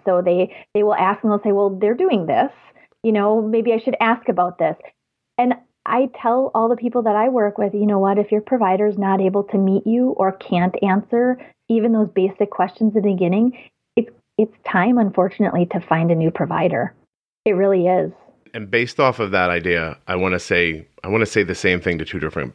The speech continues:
Speaker 2: segments. So if you're a clinician and you're listening to this, or if you're a person who has diabetes or is trying to care for someone who does, there's a space that a lot of people get into. They're not given enough information up front, and they're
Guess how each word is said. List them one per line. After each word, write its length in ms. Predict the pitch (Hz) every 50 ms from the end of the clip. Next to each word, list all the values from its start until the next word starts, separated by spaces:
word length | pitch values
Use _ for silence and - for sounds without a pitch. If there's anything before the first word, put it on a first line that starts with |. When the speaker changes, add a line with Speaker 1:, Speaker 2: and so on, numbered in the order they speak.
| _ _ -
Speaker 2:
segments. 420 | - - - 73 69 - - -
So 200 | - - 90 82
if 260 | 69 62 98 101 - -
you're 160 | 107 117 127
a 60 | 123
clinician 400 | - - 135 113 113 110 - -
and 100 | 98 87
you're 140 | 82 82 80
listening 280 | 80 76 - - 76 78
to 40 | 76
this, 240 | 67 67 69 - - -
or 120 | 110 104
if 100 | 98 -
you're 100 | 110 104
a 60 | 98 -
person 680 | - - - 143 139 139 - 82 76 73 69 69 - _ _
who 260 | 98 98 92 85 82
has 260 | - - 110 107 104 98
diabetes 560 | - 98 95 92 85 90 87 85 87 82 85
or 240 | 73 69 65 - _ -
is 260 | 65 69 69 - - _ _
trying 200 | - - 110 104
to 60 | 95 92
care 220 | - 101 90 85
for 100 | 87 87
someone 260 | - 90 82 78 76
who 100 | 80 82
does, 320 | 76 76 76 67 62 - - - _ _ _ _ _ _ _ _ _ _ _ _ _ _ _ _ _ _ _ _ _ _ _ _
there's 420 | - 110 110 117 120 135 156 143 165
a 60 | 147
space 520 | - - - - - 110 104 92 85 -
that 140 | - 104 90
a 60 | 87
lot 240 | 87 90 90 92 92
of 120 | 92 -
people 300 | - - 90 - - 82
get 180 | 78 76 78 73
into. 440 | 73 71 73 - - - - - - - - - - - _ _
They're 120 | - 98 90
not 240 | 95 101 117 120 -
given 200 | 139 135 127 120
enough 300 | 107 95 95 101 - -
information 600 | 110 104 - 117 107 98 95 95 - - 98 85
up 140 | 82 -
front, 340 | - - 85 76 62 52 - - _ _ _ _ _ _ _ _ _ _ _ _ -
and 340 | 107 98 95 98 95 90 90
they're 340 | 101 98 95 95 95 -